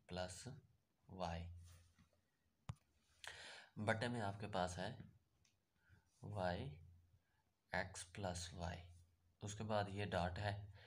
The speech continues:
डॉट के बाद फिर आपने जो है इधर से एक्स common ले लेना है। x common ले लेंगे तो आपके पास फिर x plus y बाकी रह जाएगा, बटे में है वाई, x plus y। ये divide हो रहा है,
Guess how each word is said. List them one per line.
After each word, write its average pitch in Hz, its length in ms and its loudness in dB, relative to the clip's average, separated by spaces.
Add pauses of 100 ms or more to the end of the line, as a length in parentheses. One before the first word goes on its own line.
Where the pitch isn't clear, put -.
(580)
डॉट 95 360 0
के 107 140 0
बाद 101 340 4 (520)
फिर 107 140 4
आपने 104 360 6
जो 98 100 0
है 98 140 2
इधर 101 160 0
से - 140 -2
एक्स - 280 -2
common 101 320 0
ले 98 200 0
लेना 95 240 -4
है। 95 240 -4 (680)
x 98 160 -2
common 104 320 4
ले 107 140 4
लेंगे 104 280 2
तो 104 120 0
आपके 101 200 -4
पास 104 220 0 (100)
फिर 101 120 0 (160)
x - 260 -2
plus 101 360 0
y 92 300 0
बाकी 98 280 -2
रह 104 160 2
जाएगा, 104 440 2 (480)
बटे 101 300 0
में 98 160 2
है 95 120 2
वाई, 95 400 -2 (1080)
x 107 220 0
plus 90 420 -4
y। 87 280 -2 (1160)
ये 110 140 0
divide 110 340 2
हो 113 140 0
रहा 101 220 2
है, 92 340 -4